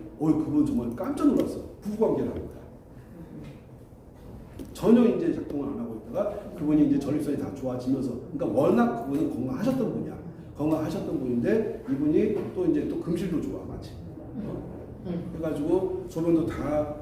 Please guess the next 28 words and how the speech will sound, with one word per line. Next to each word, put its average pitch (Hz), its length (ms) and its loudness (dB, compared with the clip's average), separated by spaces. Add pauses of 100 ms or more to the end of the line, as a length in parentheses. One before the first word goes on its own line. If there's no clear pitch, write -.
(180)
잡-, - 220 -12
소변도 151 380 0
다 - 260 -4
잡혔고 - 800 0
그다음에 117 240 -4
부부관계까지 143 640 -4
가고. - 100 -12 (320)
이거는, 170 580 4 (1080)
어, 104 300 -8
제가 165 440 4 (300)
정력 160 360 4
좋게 - 200 0
하는 151 200 2
것도 135 160 -2
생각을 139 300 0
해봤고 139 340 -4
여러 165 180 2
가지 214 160 4
생각을 139 240 0
해봤어요. - 440 -6
여러 147 120 -2
가지 147 180 -2
생각을 131 200 -4
해봤는데 147 1000 4
<clears throat> - 20 -6 (240)
<clears throat> - 440 2
혈자리와 208 540 2
함께, - 400 -6